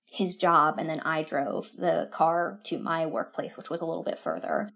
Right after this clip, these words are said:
But yeah, when, and when we lived in, Or-, in California, we lived on campus. So he was definitely able to ride his bike. And actually, my workplace was close enough. I rode my bike, <laughs> um, in California. So we, like, hardly ever used the car unless we were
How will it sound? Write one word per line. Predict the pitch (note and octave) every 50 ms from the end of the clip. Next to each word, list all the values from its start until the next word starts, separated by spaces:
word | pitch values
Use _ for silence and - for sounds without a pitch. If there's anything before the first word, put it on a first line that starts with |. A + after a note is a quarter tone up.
| _ -
But | C#4+ A3
yeah, | G3 A3 G3+ F3 - - -
when, | - F#3 F#3 F3 -
and | F#3 F#3
when | F#3 F3+
we | F3 E3
lived | F3 F3+ F3
in, | E3+
Or-, | E3 D#3 - - -
in | - E3+ E3
California, | F3 - D#3+ - - - C#4 D4 A3+ F#3+ F3 E3 D#3+ E3 -
we | - F3 E3+
lived | E3 E3+ -
on | C#3 -
campus. | - - F3 - - E3 D#3+ -
So | -
he | E3 E3+
was | C3+ - -
definitely | - D3+ - - E3 - -
able | - - - -
to | - -
ride | - - - -
his | - -
bike. | - - - - G#3 -
And | F3
actually, | F3+ G3 - - F3+ D3+ D3+ - - - - - -
my | - F3+ F3 E3+
workplace | E3 F3+ F3+ F3+ - F3 F3 -
was | E3 -
close | - F3 E3 -
enough. | E3 D#3 -
I | - F3 F#3
rode | E3+ E3 D#3
my | - G#3 G#3+
bike, | G#3+ - - E3+ - - - - - - - -
<laughs> | C4+ -
um, | E4+ G#3+ F#3 E3+
in | F3 F#3 F#3
California. | F3+ G#3+ F3+ E3 E3+ E3+ - D#3 D3+ D#3+
So | - F3
we, | E3+ E3
like, | D3+ D3+ -
hardly | - F3+ F3+ F3 E3+
ever | E3+ E3+ - E3+
used | D#3+ D#3 D#3+ - -
the | - -
car | - - F#2 - -
unless | E3 E3 D#3+ - -
we | - F#2
were | G2 - - -